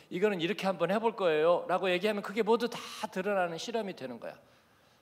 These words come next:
그렇지 않아요? 예, 우리가 그렇게 하는 것입니다. 예, 저는 그 생각을 늘 해왔어요. 단기 선교를 가면서 사람들이 그래요.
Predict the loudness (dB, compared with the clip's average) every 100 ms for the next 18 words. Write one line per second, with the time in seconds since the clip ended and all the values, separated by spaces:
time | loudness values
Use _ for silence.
0 | _ _ _ _ _ _ _ _ _ _
1 | _ _ -14 -12 -8 -6 -6 -6 -10 -20
2 | _ _ _ _ -18 -16 -4 -4 2 4
3 | 4 -2 -10 -10 -8 -8 -8 -8 -8 -8
4 | -10 -14 -16 -20 -20 _ _ _ _ _
5 | _ _ -20 -10 0 2 2 -2 -2 4
6 | 4 6 4 2 2 2 0 -2 2 2
7 | 2 -2 -2 -6 -18 -20 _ _ -8 -4
8 | -4 -2 0 2 2 0 -2 -2 -2 -2
9 | -4 -18 -20 _ -16 2 6 6 4 -2
10 | -4 -2 -2 -4